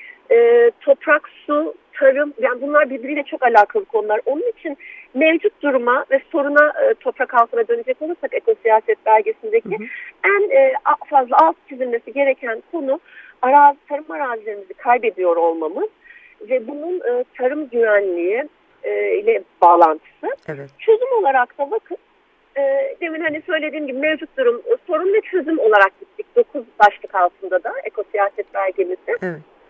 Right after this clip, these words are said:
Speaker 1: Çözüm aslında Tema Vakfı'nın ürettiği bir çözüm değil.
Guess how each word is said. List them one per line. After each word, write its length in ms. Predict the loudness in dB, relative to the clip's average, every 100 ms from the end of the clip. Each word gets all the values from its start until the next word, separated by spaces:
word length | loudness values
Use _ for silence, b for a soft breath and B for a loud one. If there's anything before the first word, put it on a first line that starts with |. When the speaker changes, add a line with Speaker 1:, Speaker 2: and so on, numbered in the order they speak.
| _ -20 B B -12
Speaker 1:
Çözüm 340 | -4 0 0 0 -2
aslında 440 | -6 -4 -4 -2 -4 -2
Tema 180 | -2 0
Vakfı'nın 280 | 0 -2 -2
ürettiği 420 | 0 0 -4 -10
bir 40 |
çözüm 320 | -8 -10 -10 -2 6
değil. 220 | 6 6